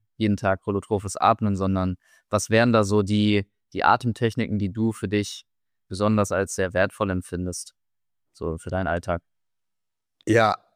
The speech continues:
Speaker 2: also Pranayama grundsätzlich. Pranayama kommt aus dem, ähm, indischen Raum und die Technik wird seit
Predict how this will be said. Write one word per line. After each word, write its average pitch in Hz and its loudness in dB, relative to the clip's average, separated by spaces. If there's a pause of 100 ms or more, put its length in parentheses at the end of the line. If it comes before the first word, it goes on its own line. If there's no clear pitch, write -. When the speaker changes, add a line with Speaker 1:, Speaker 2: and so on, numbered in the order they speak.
(340)
Speaker 2:
also 120 2 (160)
Pranayama 123 2 (260)
grundsätzlich. 175 -2
Pranayama 117 4
kommt 117 -2
aus 104 -4
dem, 107 -2
ähm, 98 -2 (880)
indischen 135 0
Raum 127 6 (580)
und 98 -10
die 98 -4
Technik 107 0
wird 101 0
seit 98 4